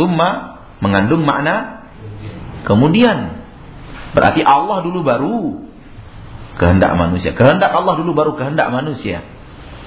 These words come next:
Seperti itu Rasulullah sallallahu alaihi wasallam, pekanya beliau terhadap syirik.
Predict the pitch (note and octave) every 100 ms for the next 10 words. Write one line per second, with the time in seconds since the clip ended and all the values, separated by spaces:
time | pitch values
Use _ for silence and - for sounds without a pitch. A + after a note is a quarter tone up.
0 | - - - - - C#3+ G#3 B3 A#3 G3
1 | F3 F3+ D3 C#3 C3 D3+ D3+ C#3+ A2 F#2
2 | - - - - D3+ - E3+ F3+ E3 D#3
3 | C#3+ D3 C#3+ C#3 B2 B2+ F3 - - -
4 | - - - - G3+ G3+ -